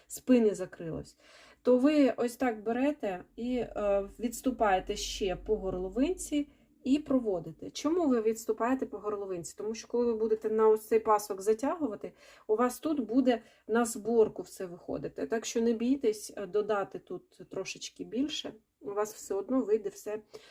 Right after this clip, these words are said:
на таку зборочку. І потім тут від лінії пройми креслите ту лінію, яку ви собі бачите цього куточка. Куток,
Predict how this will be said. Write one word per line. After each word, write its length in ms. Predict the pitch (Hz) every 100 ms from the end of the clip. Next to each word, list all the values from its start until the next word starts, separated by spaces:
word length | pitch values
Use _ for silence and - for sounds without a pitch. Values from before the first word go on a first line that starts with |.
| _ -
на 180 | 214
таку 280 | 220 - 220
зборочку. 640 | 214 180 175 156 - - - _ _ _ _
І 100 | 294
потім 440 | 311 359 339 311 277
тут 340 | 294 294 -
від 300 | 226 226 247
лінії 420 | 262 269 240 214
пройми 600 | 214 240 262 294 262 220 - -
креслите 580 | - 240 240 220 208 196
ту 400 | - 254 240 202
лінію, 480 | 208 277 294 247 208
яку 520 | 208 208 - 262 262
ви 240 | 202 233
собі 440 | 262 - 190 208 226
бачите 580 | 175 196 262 220 214 190
цього 460 | - 180 202 233 - - - -
куточка. 640 | - - - 175 - - 156 -
Куток, 540 | 285 - 202 185 -